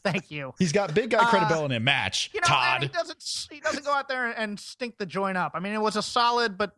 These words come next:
Speaker 1: not
Speaker 2: Hmm,
Speaker 1: spectacular
Speaker 2: not
Speaker 1: match,
Speaker 2: always,
Speaker 1: and it
Speaker 2: yeah.
Speaker 1: was part, it was part of the overall story. And I th-, and you know what? I'll add on to, to Todd's thing. I think Lana's the one who ends up blowing it for Rusev in that fourth corner.
Speaker 2: Again. 'Cause that
Speaker 1: Mm-hmm.
Speaker 2: would be the second straight time that he's,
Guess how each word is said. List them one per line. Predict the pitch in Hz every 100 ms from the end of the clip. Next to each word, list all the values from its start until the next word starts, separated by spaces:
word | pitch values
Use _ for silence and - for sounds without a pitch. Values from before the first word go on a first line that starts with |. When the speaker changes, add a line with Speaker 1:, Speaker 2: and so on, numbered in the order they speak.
| -
Speaker 1:
not | 208 202
Speaker 2:
Hmm, | 147
Speaker 1:
spectacular | 92 - - 101 107 101
Speaker 2:
not | 190
Speaker 1:
match, | 202
Speaker 2:
always, | 202
Speaker 1:
and | 190
it |
Speaker 2:
yeah. | 180
Speaker 1:
was | -
part, | 220 220
it | 202
was | 190
part | - 220
of | 208
the | 202 196
overall | 190 185 175 170
story. | - 151 143 135 131 _ _ _ -
And | 202
I |
th-, | 214 254 233
and | 214
you | 220
know | 226
what? | 240 233
I'll | 220 226
add | 220
on | 220 214 202
to, | 202
to | 185 185
Todd's | 202 202 208 -
thing. | 175 160
I | 175
think | 196 208
Lana's | 175 185 208 202 175
the | 185
one | 185 185
who | 180
ends | 180 175
up | 143
blowing | 160 170 170 170
it | -
for | 151
Rusev | 160 156 151 139
in | 143
that | 139 131
fourth | 156 139 -
corner. | 143 127 123 107 -
Speaker 2:
Again. | 98 95 95 101 _ _ _ _ _ _ _ _ _ -
'Cause | 185 123
that | 214
Speaker 1:
Mm-hmm. |
Speaker 2:
would | 170
be | 160
the | 147
second | 160 151
straight | - 135 107
time | 156 123 90
that | 90
he's, | 110 90